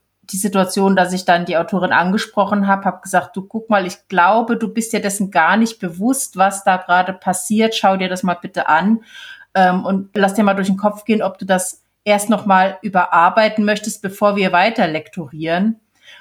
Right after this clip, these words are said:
Und, äh, die sagte dann auch tatsächlich, „Oh Gott, das hab ich wirklich gar nicht gemerkt. Ähm,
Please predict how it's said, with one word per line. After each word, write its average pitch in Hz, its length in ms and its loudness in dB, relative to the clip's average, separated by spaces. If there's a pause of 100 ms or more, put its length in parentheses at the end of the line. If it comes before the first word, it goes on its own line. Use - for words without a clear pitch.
(260)
Und, 180 360 0
äh, 185 480 2
die 185 120 -6
sagte 196 300 0
dann 185 200 2
auch 190 160 0
tatsächlich, 196 520 0
„Oh - 120 -8
Gott, - 180 -10
das - 160 -8
hab 165 100 -8
ich - 220 -10
wirklich 185 320 -6
gar 170 220 4
nicht 233 200 0
gemerkt. 160 680 -2
Ähm, 175 440 -2